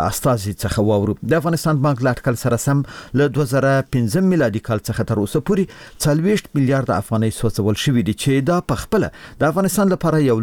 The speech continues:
لوی اضافي مصرف دی. د دې خپرونې په دوهم ساعت کې د کابینې د غړیو له لوري د بودیجې د نه مصرف کېدو په دلایلو خبرې کوو.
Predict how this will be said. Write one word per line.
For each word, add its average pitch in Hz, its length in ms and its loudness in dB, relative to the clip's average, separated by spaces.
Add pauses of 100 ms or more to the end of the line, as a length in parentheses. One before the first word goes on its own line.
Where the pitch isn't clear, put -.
لوی 143 120 2 (180)
اضافي 107 460 -2
مصرف 104 400 -2
دی. 90 60 2
د - 600 -8
دې 202 140 2
خپرونې 170 380 0 (100)
په 151 300 2
دوهم 113 340 -2
ساعت 131 360 0
کې 143 280 2
د 127 160 -2
کابینې 113 380 2 (160)
د 113 160 -2
غړیو 139 340 2
له 110 160 2
لوري 208 240 2 (320)
د 202 180 2
بودیجې 151 540 0
د 160 160 0
نه 190 140 2
مصرف - 380 -6
کېدو 120 240 0 (140)
په 143 320 2
دلایلو 104 600 0
خبرې 101 360 -8
کوو. 87 140 -4